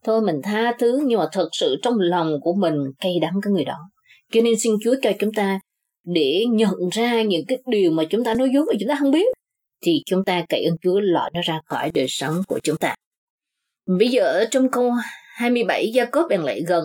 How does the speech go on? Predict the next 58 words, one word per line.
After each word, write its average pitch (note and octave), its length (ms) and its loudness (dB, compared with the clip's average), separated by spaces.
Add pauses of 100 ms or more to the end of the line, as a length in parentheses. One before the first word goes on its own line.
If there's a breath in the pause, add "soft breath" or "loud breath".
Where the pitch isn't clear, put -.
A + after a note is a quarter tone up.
hôn B3+ 260 2
người. E3+ 260 2 (560 loud breath)
Isaac B3 500 0 (120)
đánh C4 220 2 (220)
mùi D#3+ 260 2
thơm G#3 280 0 (100)
của C#3+ 100 0
áo G3+ 340 0
con, F#3+ 220 0 (100)
liền F#3 300 2
chúc C#4+ 180 0
phước F4 220 2
cho A3+ 260 0
mà F3 100 0
nói F#3 180 -2
rằng, F#3 240 -4 (340 loud breath)
"Này F3 320 2
mùi D#3+ 240 2
thơm A3+ 260 2
của D3 160 0
con G#3 200 0 (120)
ta, G3 320 0
khác D4 180 -2
nào F#3 140 2
mùi D3+ 340 2
hương A#3+ 300 2
của - 140 2
cánh A#3 240 -2
đồng D#3+ 280 0
mà E3+ 100 0
Đức F3 100 -2 (140)
Giê-hô-va E3+ 340 -2 (140)
ban E3 280 -2
phước F#3+ 180 2
cho." D#3+ 100 -2 (420 soft breath)
Quý E4+ 80 6
vị - 200 2
thấy B3+ 260 0
ông B3 300 0 (320 soft breath)
Esau, C4 280 0
ông A#3 180 0
có C#4+ 100 0
một C4 200 0
cái G3+ 100 -2
áo, A#3 380 -2 (260 loud breath)
và E3 140 -2
cái - 100 -2
áo C4 120 0
đó D4 100 0
rất G4 160 -2
là E3+ 180 0
thơm G#3 280 0
vì F3+ 100 0
ông B3+ 140 0
là B3+ 100 0
nhà F#3+ 140 0
giàu F#3 260 0
mà. F3+ 200 -2